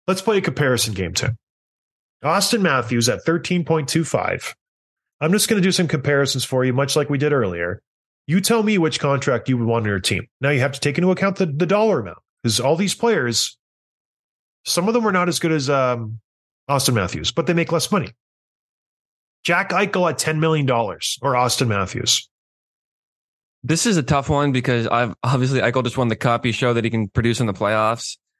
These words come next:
Speaker 2: I think Matthews is, is a better player. I wanna say Matthews, but that three million dollars is a big difference.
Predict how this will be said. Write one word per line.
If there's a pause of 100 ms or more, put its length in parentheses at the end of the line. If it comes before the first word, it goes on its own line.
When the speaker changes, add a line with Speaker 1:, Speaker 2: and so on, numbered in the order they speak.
(140)
Speaker 2:
I
think
Matthews
is,
is
a
better
player. (240)
I
wanna
say
Matthews,
but
that
three
million
dollars
is
a
big
difference.